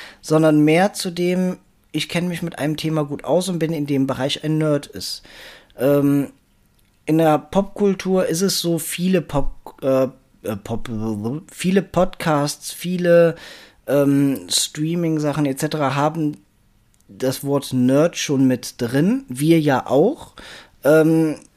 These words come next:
war auch so eine Sache, ist das jetzt wieder sehr klischeehaft oder nicht, mir hat einfach der Name Ein ganz nerdmales Paar sehr gut gefallen, weil es uns einfach sehr gut beschreibt. Und, ähm,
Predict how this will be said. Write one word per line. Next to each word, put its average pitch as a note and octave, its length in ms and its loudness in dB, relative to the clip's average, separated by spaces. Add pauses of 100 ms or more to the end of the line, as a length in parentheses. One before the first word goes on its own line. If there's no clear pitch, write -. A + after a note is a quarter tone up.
(140)
war D#3 320 0
auch F#3 140 2
so F#3+ 120 -2
eine F3 160 0
Sache, D#3+ 280 0
ist D#3 360 2
das B2+ 120 -4
jetzt A#2 160 -8
wieder A#2+ 240 -2
sehr A#2 120 -4
klischeehaft E3+ 540 -2
oder C3 160 0
nicht, E3 320 0 (240)
mir E3+ 200 4
hat G3 100 4
einfach E3+ 400 -2
der D3+ 400 2
Name D#3+ 500 0
Ein D3 140 0
ganz D3 280 -2
nerdmales D3+ 520 -2
Paar D3 240 -4
sehr D3+ 160 0
gut D3+ 180 -8
gefallen, D3+ 520 -4
weil C#3 260 0
es - 140 -8
uns D#3+ 380 -4
einfach C#3+ 360 -4
sehr C3 240 -4
gut C3 240 -8
beschreibt. A#2+ 640 -4 (580)
Und, C3+ 680 2
ähm, B2 500 0